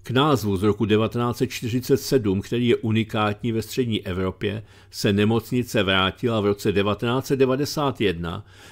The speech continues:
kdy slovenské vlády a specifické organizace se zamilovaly do Spojených států amerických, které Slovensko dnes pevně drží v obětí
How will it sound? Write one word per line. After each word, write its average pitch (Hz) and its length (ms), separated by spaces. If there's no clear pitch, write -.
kdy 110 240
slovenské 120 760
vlády 120 500
a 113 180
specifické 104 920
organizace 107 760
se 117 180
zamilovaly 104 720
do 107 140
Spojených 101 460
států 113 440
amerických, 90 840
které 110 340
Slovensko 123 720
dnes 104 360
pevně 123 520
drží 107 360
v - 100
obětí 101 680